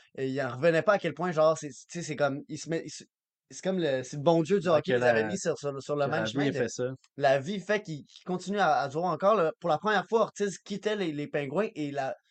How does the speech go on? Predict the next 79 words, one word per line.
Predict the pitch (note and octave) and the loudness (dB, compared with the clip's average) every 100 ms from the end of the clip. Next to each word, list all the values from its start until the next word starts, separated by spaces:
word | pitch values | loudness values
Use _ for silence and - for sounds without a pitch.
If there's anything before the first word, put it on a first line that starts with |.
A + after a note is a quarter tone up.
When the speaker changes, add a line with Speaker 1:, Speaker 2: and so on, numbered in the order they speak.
| _ - | _ 0
Speaker 1:
quelques | A#3+ A#3 G#3+ | 2 4 0
semaines | F#3 G3+ F#3+ | 0 0 0
après, | D3+ - G3+ | 0 -2 -2
le, | C#3 | -2
le, | C#3 - | -4 -2
le | D3 | 0
même | C#3+ F3 A#3+ G3+ | 0 0 0 0
été, | E3 F#3 G3+ - _ _ _ _ | -2 0 0 -2 _ _ _ _
tu | - - | -8 0
sais, | |
il | G#3+ | 2
y | |
a | |
même | D#3+ F#3 | 2 2
pas | B3 | 2
eu | C4 | 2
un | F#3 | 2
moment | D#3+ D#3+ G3 | 2 2 2
où | E3+ | 0
est-ce | - | -2
qu'ils, | C#3+ D3+ | -8 -8
ils | D3+ C#3+ C3 | -6 -6 -4
étaient | D3+ F3+ | -2 -2
dans | E3+ D3 D3 | -2 -2 -4
un | C#3 | -4
camp | E3 E3 | -4 -4
différent, | C3 C#3 C3+ D3 | -4 -6 -2 -2
là, | A#2 | -2
non. | C3+ A#2+ _ - - | -6 -8 _ -20 -2
Le | B2+ | 2
même | C3+ F#3 A#3 G3+ | 4 4 4 2
été, | F3 F#3+ G3 | 0 0 0
Légaré | E3+ D3 D#3 F3+ | 0 4 4 4
est | F#3 | -2
échangé | D#3+ - D3 C#3+ | -6 -4 -4 -2
à | D#3+ | -2
l'équipe | C3+ B2 E3 - _ | -2 -6 -10 -10 _
quelques | G3 F#3+ E3+ | -2 0 -2
semaines | D#3+ D#3+ | -4 -8
plus | - | -2
tard, | D3 D#3+ | 2 2
donc | C#3+ C#3 | 2 -6
c'est | D3+ | -4
juste | D3+ F#3+ | -4 -2
comme | F3 C#3 | -2 -2
un, | B2 A#2 A2+ | -2 -6 -8
un | A#2 | -6
bel | A#2+ - | 0 2
addon. | C3 B2 D3 - - - A#2+ | 2 2 -4 -6 -16 -10 -4
Euh, | A#2+ A#2 A#2+ G#2+ - | -2 -2 -6 -8 -10
Légaré | D3 D#3+ D#3+ D#3 | -2 4 4 4
va | F#3 D#3+ | 2 -2
sûrement | D3+ D#3 | 0 0
jouer | D3+ E3+ | 2 4
à | |
Laval, | C#3+ B2 D#3 F#3+ | 2 4 2 2
puis | D3+ | -4
Ortiz, | C3 - F3 C#3 | -6 -6 -6 -4
ben, | C3 A#2 | -4 -4
Speaker 2:
Ouais, | A#2 | -4
Speaker 1:
j'espérerais | A2 G#2+ D3+ B2+ | -4 2 2 2
Speaker 2:
ben, | F3 | -4
Speaker 1:
qu'il | F3 C#3+ | -6 -4
joue | C#3 | 2
à | C#3+ | 2
Laval. | C3 A#2+ D3+ C#3 | 2 2 2 2
Après, | A#2+ | 0
Speaker 2:
ben, | B2 | 0
Speaker 1:
ça | |
Speaker 2:
il | B2+ | 2
est | |
Speaker 1:
m'étonnerait | C#3 C#3+ | 0 0
pas | D#3+ | 2
Speaker 2:
signé, | C#3 | 2
Speaker 1:
qu'il | B2+ | 0
se | |
Speaker 2:
ouais. | A#2+ | -4
Speaker 1:
ramasse | C3 C#3+ C#3 | -4 -6 -4
à, | C3 | -6